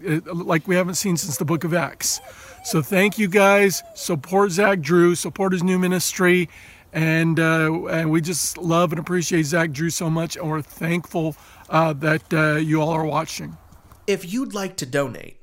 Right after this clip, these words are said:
Speaker 2: just go to our website at zach drew show dot com. Click that bright orange donate button now, and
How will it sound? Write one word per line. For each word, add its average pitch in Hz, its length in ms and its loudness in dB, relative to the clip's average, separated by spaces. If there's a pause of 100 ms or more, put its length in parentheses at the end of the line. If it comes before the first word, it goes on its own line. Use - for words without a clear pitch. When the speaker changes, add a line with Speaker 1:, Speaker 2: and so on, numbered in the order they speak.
(120)
Speaker 2:
just 170 320 0
go 196 240 0
to 240 180 -2
our 190 140 0
website 170 640 -2
at 139 220 -6
zach 175 500 -2
drew 165 400 0
show 143 420 0
dot 135 360 -2
com. - 380 -8 (340)
Click 214 260 0
that 135 260 0
bright 170 420 0
orange 175 360 0
donate 156 360 0
button 131 480 -6
now, 175 440 -2
and 170 220 -4